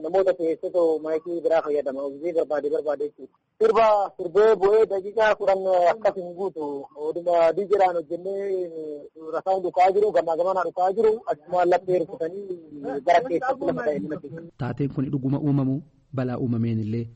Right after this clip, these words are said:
Speaker 2: lubbuun artiist Daadhii Galaan darbuu isaa godina Shawaa Bahaatti poolisiin aanaa Liiban Cuqqaalaa mirkaneesseetiniin jira. Ajajaan poolisii aanaa Liiban Cuqqaalaa ittaanaa Inispeektar Girmaa Miidhagsaa Raadiyoo Sagalee Ameerikaatiif akka himanitti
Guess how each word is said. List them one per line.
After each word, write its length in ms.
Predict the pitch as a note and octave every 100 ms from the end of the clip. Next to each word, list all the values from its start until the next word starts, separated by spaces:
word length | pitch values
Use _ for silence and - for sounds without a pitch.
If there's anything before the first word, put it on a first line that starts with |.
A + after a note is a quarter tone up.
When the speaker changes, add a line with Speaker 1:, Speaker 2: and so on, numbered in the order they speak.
| _ -
Speaker 2:
lubbuun 440 | C3 A2 A#2 A2+ - _ -
artiist 600 | B2+ - A#2+ A2 - _ _ _ _
Daadhii 300 | B2 A2+ A#2
Galaan 340 | G#2 A2 G#2+ A2+ - _ _
darbuu 380 | A2+ B2+ G#2 A#2
isaa 280 | A2 C3 A#2+ - _ _
godina 320 | A#2 A2 C3+ - _ _
Shawaa 360 | - B2 A#2
Bahaatti 440 | A2 A#2 A2 - B2+ - _
poolisiin 480 | - B2+ A2+ A#2+ A2+ -
aanaa 280 | A#2 A2+ G#2+
Liiban 320 | A2+ A2 G#2
Cuqqaalaa 560 | A2 - - A2 G#2+ G2+ -
mirkaneesseetiniin 960 | C3+ C3 - A2+ A2 A2+ A2+ A2+ B2 B2
jira. 160 | A2 - _ _ -
Ajajaan 360 | A#2 B2 C#3 C#3+
poolisii 360 | C3+ B2+ C#3+
aanaa 280 | C#3+ C3+ B2+
Liiban 280 | B2+ B2+ B2
Cuqqaalaa 500 | B2+ - C3 C3+ C3
ittaanaa 400 | A2+ - C#3+ C3+
Inispeektar 540 | B2 A2+ A#2+ A2+ A#2 G#2+
Girmaa 380 | A#2+ A2+ A#2 G#2
Miidhagsaa 520 | A2+ A2+ A2+ - A#2
Raadiyoo 360 | A#2 A#2+ A#2
Sagalee 300 | A2+ G#2+ A2 G#2+
Ameerikaatiif 600 | A#2 A2+ A2+ G#2+ A#2 A2+
akka 280 | A#2 A2+ A#2
himanitti 500 | A#2+ A#2 G#2+ -